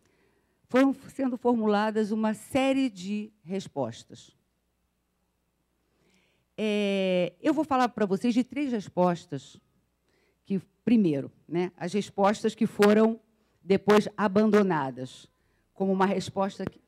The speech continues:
hã? Como é possi-, como é o homem, como é possível ser uma espécie que, ao mesmo tempo, é uma espécie e difere de formas tão importantes, tão assombrosamente radicais, às vezes, né,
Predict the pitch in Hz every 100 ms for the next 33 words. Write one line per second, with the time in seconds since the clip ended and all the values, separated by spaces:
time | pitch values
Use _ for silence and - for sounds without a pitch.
0 | _ _ _ _ - 208 254 370 - _
1 | _ _ _ 247 _ 220 _ - - -
2 | - _ _ _ _ - 262 254 262 262
3 | 277 294 - 269 - 302 277 240 214 240
4 | 277 294 285 262 247 226 202 202 214 208
5 | 220 - 185 202 285 277 - 165 147 _
6 | _ _ - 269 269 233 233 208 202 202
7 | 202 180 - 202 240 277 - - 262 220
8 | 240 - 208 233 226 - _ _ 170 -
9 | 220 208 214 - 262 269 262 254 233 -
10 | - 214 247 - 151 143 - _ _ _
11 | _ _ - 240 247 - 269 226 170 214
12 | 254 190 208 185 190 202 - 165 160 180
13 | 151 - 180 185 156 147 139 175 220 196
14 | 143 - - 151 175